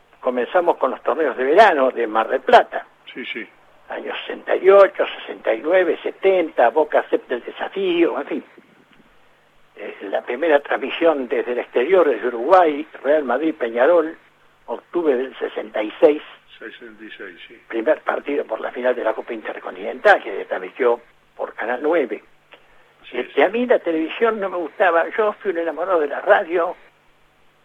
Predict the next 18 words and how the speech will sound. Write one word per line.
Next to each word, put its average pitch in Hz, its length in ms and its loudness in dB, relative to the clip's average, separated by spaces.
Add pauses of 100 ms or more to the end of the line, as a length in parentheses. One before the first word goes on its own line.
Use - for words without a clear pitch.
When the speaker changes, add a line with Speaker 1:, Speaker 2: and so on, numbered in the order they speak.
(460)
Speaker 1:
desde - 260 0
siempre. - 360 -6 (640)
Es 165 140 0
más, 240 160 6 (580)
he 151 120 2
resignado 180 640 6
posibilidades 220 760 0 (760)
y, 127 120 -8 (160)
y 131 100 -10
me - 140 -6
peleaba 208 380 4
en 170 100 -4
su 170 80 -8
momento 196 340 -2
con 170 160 -2
Romay. - 380 -2 (600)
Speaker 2:
Así 117 320 -6
es, 98 100 -8